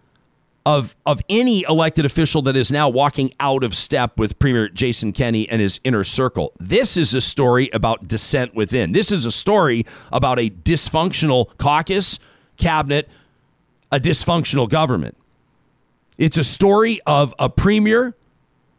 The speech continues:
whose jig is up, quite frankly. It's a story of pundits who are being proven right two and a half years after they first sounded the alarm, some of them paying a pretty steep price for some of the truths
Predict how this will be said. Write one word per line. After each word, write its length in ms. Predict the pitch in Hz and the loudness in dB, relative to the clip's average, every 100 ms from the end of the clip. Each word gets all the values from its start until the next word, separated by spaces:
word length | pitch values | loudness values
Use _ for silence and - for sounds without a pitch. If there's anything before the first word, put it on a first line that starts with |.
| - | 0
whose 200 | 151 165 | 2 2
jig 300 | - 226 196 | 2 0 2
is 100 | 180 | 2
up, 220 | 202 208 | 0 0
quite 240 | - 147 - | 0 0 0
frankly. 580 | - 160 160 190 226 - _ _ _ _ _ _ _ _ _ _ _ _ | -2 -2 0 0 0 -4 _ _ _ _ _ _ _ _ _ _ _ _
It's 180 | 127 156 | -2 2
a 60 | 143 | 2
story 480 | - 185 208 208 | 4 4 4 4
of 220 | 160 117 - - - | 2 -2 -10 -8 -2
pundits 720 | 190 208 208 254 - - - _ _ _ _ _ _ - | 0 2 2 0 -2 -6 -8 _ _ _ _ _ _ 2
who 100 | 190 | 4
are 80 | |
being 180 | 175 185 | 4 0
proven 400 | - 190 208 175 | 0 2 2 2
right 380 | 135 135 196 254 _ _ _ _ _ _ _ _ _ - | 2 2 2 0 _ _ _ _ _ _ _ _ _ 0
two 140 | 202 | 2
and 80 | 196 | 4
a 40 | |
half 260 | 170 180 156 | 2 0 0
years 320 | 170 190 175 | 2 2 2
after 240 | 165 - | 0 0
they 140 | 147 131 | 0 0
first 320 | - 175 - | 2 2 2
sounded 340 | 165 151 160 | 0 0 0
the 80 | 139 | 0
alarm, 320 | 131 131 214 | 0 2 2
some 220 | 233 220 226 | 0 0 0
of 100 | 180 | 0
them 160 | 208 | 0
paying 360 | 202 208 202 156 | 0 0 -2 -4
a 80 | 156 | 0
pretty 220 | 208 190 | 2 2
steep 440 | - - 214 - - | 0 0 0 -2 0
price 540 | 220 196 123 - - - - _ _ _ _ | 2 2 0 -2 -4 -8 -20 _ _ _ _
for 140 | 156 | 0
some 220 | - 175 | 2 0
of 80 | 147 | 0
the 100 | 135 | -2
truths 680 | - 185 190 170 113 - | 0 2 4 4 2 -2